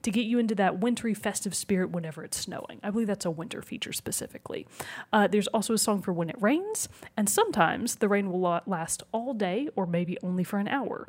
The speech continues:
Well, there's only one track for the rain. I think that was specific to older games. In at least New Leaf, I think there are multiple tracks that play when it rains.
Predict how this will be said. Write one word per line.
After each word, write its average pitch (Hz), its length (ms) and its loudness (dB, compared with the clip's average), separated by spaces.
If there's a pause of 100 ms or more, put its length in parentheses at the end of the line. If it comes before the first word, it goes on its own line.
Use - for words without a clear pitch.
(180)
Well, 202 100 -2
there's 185 180 2
only 185 220 -2
one 175 240 0
track 339 340 2
for 277 120 0
the 254 100 2
rain. 247 360 2
I 190 80 -6
think 262 180 -6
that - 100 -6
was 254 120 -4
specific - 500 -4
to - 140 -8
older 165 240 -4
games. - 480 -10 (600)
In 202 480 2
at 202 120 10
least 220 280 2
New 202 200 4
Leaf, 175 380 0
I 165 100 -6
think 190 180 -4
there 175 120 0
are 165 60 -4
multiple 160 340 -8
tracks - 320 -8
that - 160 -10
play - 160 -4
when - 140 -6
it - 100 -10
rains. - 400 -4